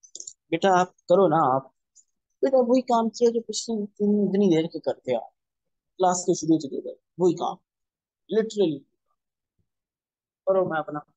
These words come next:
shirt, मैंने पाक नकली बोतल, Temperature भी बता दिया।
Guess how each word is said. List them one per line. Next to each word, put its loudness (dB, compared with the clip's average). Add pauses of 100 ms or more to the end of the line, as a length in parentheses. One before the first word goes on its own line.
(140)
shirt, -4 (3000)
मैंने -6 (220)
पाक -2 (300)
नकली -10 (1080)
बोतल, -4 (4000)
Temperature 0
भी -2
बता -6
दिया। -14